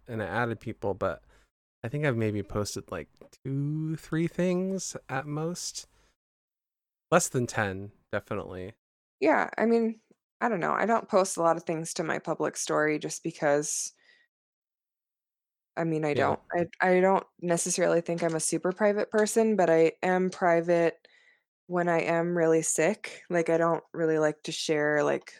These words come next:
Speaker 2: what that looks like, how it impacts me.
Speaker 1: Mm-hmm.
Speaker 2: Sometimes I will, and I'll share certain aspects of it, but, like, I'm not gonna post a picture of my catheter I'm about to use on my Facebook feed. <laughs> Like,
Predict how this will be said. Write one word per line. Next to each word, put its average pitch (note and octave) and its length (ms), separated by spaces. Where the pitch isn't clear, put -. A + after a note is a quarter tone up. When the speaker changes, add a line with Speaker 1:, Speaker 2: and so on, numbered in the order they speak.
Speaker 2:
what D3+ 180
that D3+ 180
looks - 280
like, D3 260
how D3+ 200
it - 100
impacts D#3 520
me. F3+ 220
Speaker 1:
Mm-hmm. B2+ 60
Speaker 2:
Sometimes G3 500
I F3 100
will, D#3 280
and D#3 160
I'll D#3 100
share D#3 300
certain D3+ 280
aspects D#3 460
of G3 140
it, G#3 200
but, F3 220
like, C#3+ 380
I'm G3 80
not F#3+ 160
gonna E3 180
post D#3+ 300
a - 40
picture D#3 400
of - 180
my C#3 140
catheter C#3+ 480
I'm C3 120
about B2+ 260
to - 120
use B2+ 440
on C#3+ 120
my - 180
Facebook - 380
feed. - 420
<laughs> - 0
Like, F3+ 260